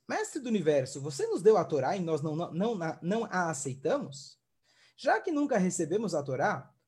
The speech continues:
por que estamos sendo julgados por não cumprir as suas mitzvot?" Então aqui a Gemara tá perguntando, "Peraí,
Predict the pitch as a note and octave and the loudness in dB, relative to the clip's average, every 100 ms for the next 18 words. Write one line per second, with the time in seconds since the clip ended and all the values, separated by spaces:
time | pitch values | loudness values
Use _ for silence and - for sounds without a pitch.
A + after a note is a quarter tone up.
0 | - - A4 A#4 F4 C4 B3+ B3 F3+ F3+ | -12 -4 -2 0 -2 -2 -2 -2 -2 0
1 | E3+ A#3 F3 F3+ G3 B3 B3+ A3 E4 F#3+ | 2 0 -2 -4 -2 -2 -6 -2 0 0
2 | - A#3 C#4 - C#4+ C#4+ C#4+ - _ _ | 0 -2 -2 0 2 2 -2 -20 _ _
3 | _ _ _ _ - A3 C#4 B3 C4+ C#4+ | _ _ _ _ -6 2 4 4 2 0
4 | A3+ A#3 B3+ B3+ A3+ F#3+ G3 A#3+ C4+ C#4 | 2 0 0 0 -2 -2 0 0 0 2
5 | B3+ B3+ | 0 -2